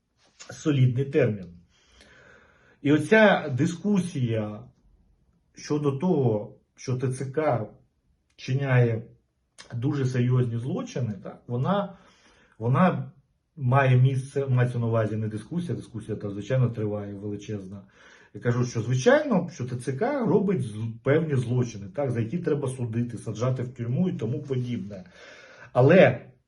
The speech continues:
найголовніша проблема — це те, що верховна влада, і це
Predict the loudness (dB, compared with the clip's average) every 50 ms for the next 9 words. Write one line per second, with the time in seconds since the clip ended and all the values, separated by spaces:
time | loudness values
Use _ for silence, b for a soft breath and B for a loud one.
0 | _ _ _ _ _ -4 2 6 6 8 8 8 6 4 6 6 6 6 6 4
1 | -2 -4 -4 -6 -6 -6 -8 -10 -10 -12 -14 -14 -16 -18 -20 _ _ _ _ _
2 | _ _ _ _ _ _ _ _ _ _ _ -16 -6 -4 -2 2 4 4 4 4
3 | 4 2 2 2 0 -6 -16 -20 _ -2 2 2 2 2 4 6 8 8 8 6
4 | 4 0 0 0 2 2 2 2 2 0 -4 -4 -6 -6 -10 -14 -20 _ _ _
5 | _ _ _ _ _ _ _ _ -10 -8 -6 -2 0 2 0 0 -2